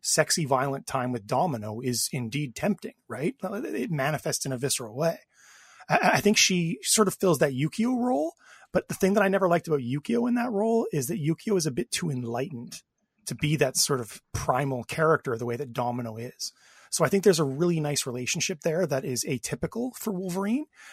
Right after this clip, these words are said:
but very much, um, contributes to his normal character arc by showing us something different, showing us a,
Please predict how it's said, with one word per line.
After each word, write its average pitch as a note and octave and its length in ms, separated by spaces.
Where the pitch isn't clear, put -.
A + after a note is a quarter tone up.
but B2+ 120
very D3+ 280
much, C#3+ 520
um, C3 300
contributes E3 640
to C#3+ 300
his A#2 280
normal F3+ 260
character B2 440
arc A#2 240
by D3+ 80
showing C#3 420
us - 520
something C3+ 800
different, - 300
showing C3 340
us - 180
a, B2 220